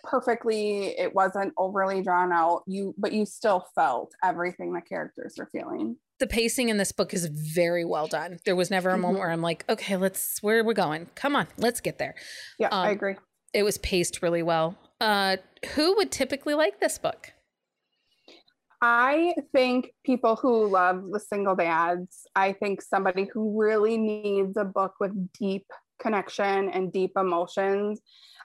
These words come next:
Speaker 1: I don't wanna call it angst, 'cause it's not, I, I wouldn't necessarily frame it as angst, but it's very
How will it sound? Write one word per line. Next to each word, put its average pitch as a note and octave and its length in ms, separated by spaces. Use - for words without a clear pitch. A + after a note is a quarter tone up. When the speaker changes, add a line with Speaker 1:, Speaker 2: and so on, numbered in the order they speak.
Speaker 1:
I A#3 100
don't C#4 240
wanna F4 300
call A3+ 420
it G#3+ 140
angst, - 400
'cause A#3 160
it's G#3+ 220
not, G#3 400
I, A3 140
I B3 60
wouldn't A#3 260
necessarily G3+ 520
frame G3 400
it B3 100
as F#3+ 200
angst, B3+ 540
but G3+ 160
it's G3 180
very G3+ 540